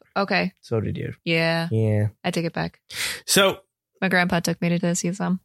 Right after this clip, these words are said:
Speaker 2: Star Wars Episode One, The Phantom Menace was, is always gonna be one of my favorites because it was, A, released on my birthday in nineteen ninety-nine, May
Speaker 1: Oh.
Speaker 2: nineteenth, nineteen ninety-nine.
Speaker 1: Yeah, you can't beat that. You always have, like, the summer blockbuster timing.
Speaker 2: Oh, yeah. And when it lands on a weekend, it means it comes out on my birthday.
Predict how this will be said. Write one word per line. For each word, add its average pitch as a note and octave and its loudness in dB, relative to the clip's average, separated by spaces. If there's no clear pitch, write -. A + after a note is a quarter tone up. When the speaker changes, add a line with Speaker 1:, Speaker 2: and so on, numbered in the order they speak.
Speaker 2:
Star E3+ 2
Wars F3 2
Episode D3 0
One, C#3 4
The C3 2
Phantom B2 2
Menace B2 4
was, - -2
is A#2 0
always B2+ 2
gonna B2+ 2
be A2+ 4
one A#2 4
of A2+ 4
my A2+ 4
favorites A#2 2
because A2+ 0
it - -2
was, G2+ -2
A, B2+ 2
released A#2 0
on D#3+ 0
my D3 2
birthday A#2 0
in G#2+ 0
nineteen G#2+ -2
ninety-nine, G#2 2
May - 4
Speaker 1:
Oh. - 4
Speaker 2:
nineteenth, D3+ 4
nineteen C#3 4
ninety-nine. A#2+ 4
Speaker 1:
Yeah, G2+ 4
you G2 4
can't G#3 0
beat G3 0
that. F#3 2
You G#3 2
always B3+ 2
have, A3 0
like, F#3+ 2
the F#3+ -2
summer F3 2
blockbuster E3 0
timing. D#3 0
Speaker 2:
Oh, D3 4
yeah. G#2 4
And A#2+ 6
when A#2+ 4
it G#2 0
lands C3 4
on C3 4
a C3 4
weekend, C#3+ 4
it B2+ 4
means C3+ 4
it C3 0
comes C#3+ 2
out C#3 4
on D3 2
my D3+ 2
birthday. F#3 -4